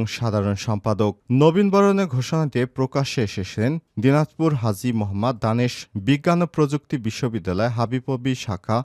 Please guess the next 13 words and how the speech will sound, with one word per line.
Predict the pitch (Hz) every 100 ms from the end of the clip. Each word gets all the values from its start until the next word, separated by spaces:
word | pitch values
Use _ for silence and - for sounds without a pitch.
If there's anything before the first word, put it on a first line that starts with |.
| -
ছাত্র | - - - 170
শিবিরের | - 165 160 160
সভাপতি | - 101 92 110 - 117
ও |
সাধারণ | - 101 107 107
সম্পাদক। | - 92 98 95 98
বুধবার | 92 107 113 123 120 _
বিশে | 98 139 143 170
নভেম্বর | 131 92 90 92 143
ইসলামী | 117 - 135 135 139 - -
ছাত্র | 151 - 180
শিবির | - 170 165
হাবিব | 135 113